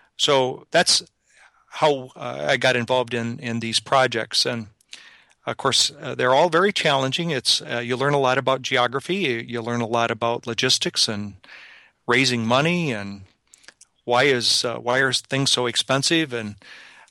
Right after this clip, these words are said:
uh, dealing with foreign governments and even the U S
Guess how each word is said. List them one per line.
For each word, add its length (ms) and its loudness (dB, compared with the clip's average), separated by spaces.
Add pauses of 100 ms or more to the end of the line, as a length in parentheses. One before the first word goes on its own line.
(120)
uh, 440 -8
dealing 400 4
with 220 2
foreign 340 0
governments 580 0
and 280 -8
even 460 0
the 160 -10
U 200 0
S 460 2